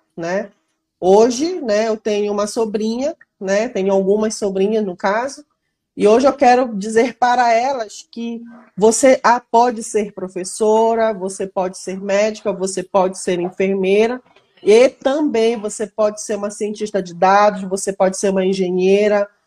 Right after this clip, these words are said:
você pode ser em várias funções dentro dessa área, porque também é uma área de estudo, ela não é inacessível, ela não é impossível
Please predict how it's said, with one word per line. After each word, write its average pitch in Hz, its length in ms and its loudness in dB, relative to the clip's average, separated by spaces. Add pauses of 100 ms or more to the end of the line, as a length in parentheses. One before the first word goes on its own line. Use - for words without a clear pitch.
(220)
você 196 360 2
pode 220 420 2
ser 214 480 0 (460)
em 214 260 -2 (140)
várias 269 560 4
funções 254 560 -2
dentro 208 360 0
dessa 208 280 -2
área, 196 200 -2 (240)
porque 226 220 -2
também 247 400 -2
é 254 240 6
uma 262 220 2
área 208 260 -2
de 190 100 -16
estudo, 175 400 -8
ela 196 200 -2
não 208 180 -2
é 226 200 -2
inacessível, 196 880 -8
ela 175 200 0
não 185 220 4
é 196 180 4
impossível 226 840 -4